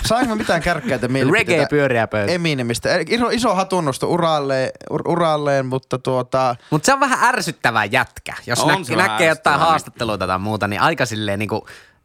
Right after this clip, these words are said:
Speaker 2: semi-nahkea fiilis tulee
Speaker 3: Mut kyllä
Speaker 2: siitä.
Speaker 3: meikä vähän fiilistelee. En mitenkään superisti, mutta kyllä se, jos vaikka klubilla soi joskus, niin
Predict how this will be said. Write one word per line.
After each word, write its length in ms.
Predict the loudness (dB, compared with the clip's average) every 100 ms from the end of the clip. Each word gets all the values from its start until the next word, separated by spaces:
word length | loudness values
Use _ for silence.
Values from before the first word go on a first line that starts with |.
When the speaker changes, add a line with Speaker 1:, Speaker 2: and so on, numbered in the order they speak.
| _ _
Speaker 2:
semi-nahkea 760 | 0 2 2 2 -2 -2 -4 -2
fiilis 360 | -4 -6 -6
tulee 260 | -8 -8 -6
Speaker 3:
Mut 100 | -4
kyllä 160 | -4 -2
Speaker 2:
siitä. 100 | -2
Speaker 3:
meikä 160 | -2
vähän 260 | -2 -2 -4
fiilistelee. 640 | -4 -4 -4 -8 -8 -6 -2
En 240 | -2 -2 -4
mitenkään 420 | -2 -2 -2 -2
superisti, 580 | -4 -2 -4 -4 -6 -8
mutta 380 | -8 -4 -6 -6
kyllä 180 | -4 -4
se, 180 | -2 -4 -2
jos 200 | -4 -4
vaikka 200 | -6 -4
klubilla 500 | -2 0 0 -2 -4
soi 260 | -4 -4
joskus, 360 | -4 -8 -14 -12
niin 160 | -10